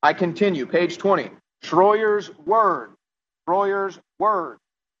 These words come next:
And then they say that I was on release for nearly the same conduct?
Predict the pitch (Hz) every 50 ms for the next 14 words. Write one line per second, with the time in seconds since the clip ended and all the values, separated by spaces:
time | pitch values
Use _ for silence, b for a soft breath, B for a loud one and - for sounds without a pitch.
0 | _ _ _ _ _ _ _ _ _ _ _ _ _ _ _ _ _ _ _ _
1 | _ _ _ _ _ _ _ - 160 180 247 277 277 240 208 - 214 196 190 190
2 | 185 170 170 170 - 170 202 240 233 220 202 214 208 190 180 175 160 160 185 214
3 | 247 254 - - _ _ _ - 190 180 165 175 196 220 233 233 233 214 190 170
4 | - - 196 196 208 208 - - - 156 147 165 196 254 285 320 311 - -